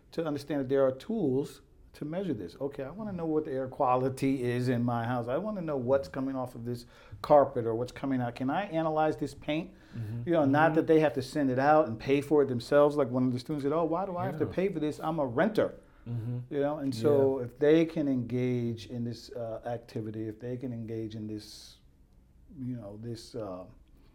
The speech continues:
Speaker 1: adventure towards knowledge,
Speaker 2: Mm-hmm.
Speaker 1: then I think it's worthwhile, and I look forward to, uh,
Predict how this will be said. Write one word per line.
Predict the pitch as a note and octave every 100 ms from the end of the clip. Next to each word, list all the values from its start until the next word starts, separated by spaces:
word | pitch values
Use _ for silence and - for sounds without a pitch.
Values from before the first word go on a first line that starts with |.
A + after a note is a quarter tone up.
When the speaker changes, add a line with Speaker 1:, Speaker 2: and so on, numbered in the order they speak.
| -
Speaker 1:
adventure | G#2+ G#2 C3 B2+
towards | - A#2+ A2
knowledge, | A#2 A#2+ A#2 A2 G#2 - - - - -
Speaker 2:
Mm-hmm. | F2+ A2+
Speaker 1:
then | A#2+ A2+
I | A2
think | G#2+ A#2+ A2
it's | A2 G#2 -
worthwhile, | A2 G#2 A2+ A2 G#2+
and | G#2+ G#2 A2+
I | -
look | A2 A2
forward | - A2+ G#2 G2 - -
to, |
uh, | A2 G#2 G#2+ G#2